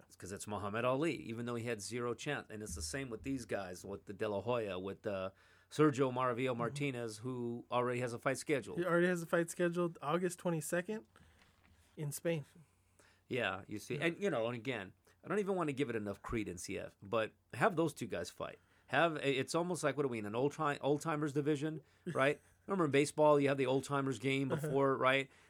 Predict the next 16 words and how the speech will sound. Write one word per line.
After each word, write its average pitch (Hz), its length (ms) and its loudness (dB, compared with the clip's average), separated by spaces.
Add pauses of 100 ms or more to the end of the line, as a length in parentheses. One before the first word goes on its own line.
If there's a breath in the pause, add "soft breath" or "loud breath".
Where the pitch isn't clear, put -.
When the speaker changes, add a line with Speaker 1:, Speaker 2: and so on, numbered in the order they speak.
Speaker 1:
Maybe 196 300 2
that's 151 260 6
what 135 140 0
they 98 140 0
do, 90 260 -6
right? 110 260 0
Maybe 143 220 2
before 143 360 -2
a 120 40 0
big 127 280 0
fight 127 420 6
and 123 140 -4
we 120 100 -2
have 135 160 0
the 120 100 -2
old-timers. 104 720 -2